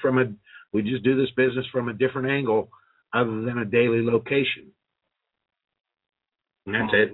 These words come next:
And, and obviously, car, we got car lots galore, so I'm gonna hit them up for promotional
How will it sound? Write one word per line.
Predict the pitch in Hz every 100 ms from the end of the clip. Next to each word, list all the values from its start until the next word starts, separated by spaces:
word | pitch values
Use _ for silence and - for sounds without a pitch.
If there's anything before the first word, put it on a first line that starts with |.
| 123
And, | 165 143
and | 156 160
obviously, | 147 175 156 - 151
car, | 127 165 165
we | 165 156
got | 156 147
car | - 156 151
lots | 143 135 - 101
galore, | 113 104 110 131 139 143 147 - - _ -
so | 95
I'm | 107
gonna | 107
hit | 120 117
them | 127 127
up | 123
for | - 92
promotional | - 85 110 151 - 147